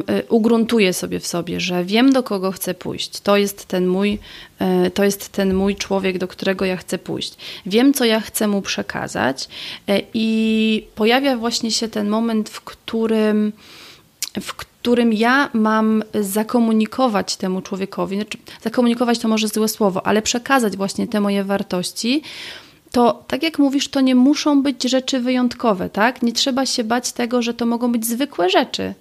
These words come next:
Takie, takie, że na przykład dla mnie ważna jest rodzina. I, i to jest coś, co tych, przynajmniej w tym naszym świecie, tak? W tym, w tej świe-, świecie fotografii dziecięcej, fotografii rodzinnej, bo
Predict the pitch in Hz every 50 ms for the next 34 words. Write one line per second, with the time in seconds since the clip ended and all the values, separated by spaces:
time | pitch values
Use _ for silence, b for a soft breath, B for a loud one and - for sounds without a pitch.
0 | b b b b b b b b b b _ - - 240 233 - 262 269 262 -
1 | - 240 - 208 185 - - 262 254 - 262 254 247 247 240 240 233 233 - 240
2 | - 240 220 196 202 220 226 233 233 240 220 226 233 226 220 214 208 214 214 -
3 | 214 220 196 185 175 170 170 165 170 180 b b b b b b b b b b
4 | b _ _ _ 226 226 226 226 226 226 226 226 226 220 - - 226 233 _ -
5 | 254 262 269 254 262 - - - - - 214 196 226 277 277 - - - - 240
6 | 233 240 254 269 262 B B B B B B _ _ _ - 262 262 254 - -
7 | - - - _ - - - - 226 220 220 226 220 220 - 220 214 214 226 254
8 | 254 - - 202 190 180 - - - 190 185 - - - - - 208 214 226 -
9 | - - - - 214 208 208 202 208 - - - 214 196 - - - 208 208 202
10 | 202 202 202 - 220 220 - 214 208 214 208 B B B B - - 214 - 220
11 | 208 208 214 208 - 196 196 196 196 - 214 214 220 220 220 214 - - 202 196
12 | 202 208 202 - - 202 196 185 185 202 202 196 190 190 185 185 185 185 185